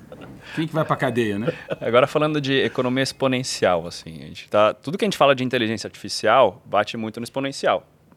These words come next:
Speaker 2: No dia a dia, assim, de pensar, não, até pra parte de seguros aqui, pra gente aterrissar um pouquinho no nosso dia a dia.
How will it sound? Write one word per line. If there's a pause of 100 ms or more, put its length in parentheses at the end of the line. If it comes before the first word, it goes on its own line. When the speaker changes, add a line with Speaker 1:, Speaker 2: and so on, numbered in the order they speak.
(760)
Speaker 2:
No
dia
a
dia,
assim, (220)
de
pensar,
não,
até
pra
parte
de
seguros
aqui,
pra
gente
aterrissar
um
pouquinho
no
nosso
dia
a
dia.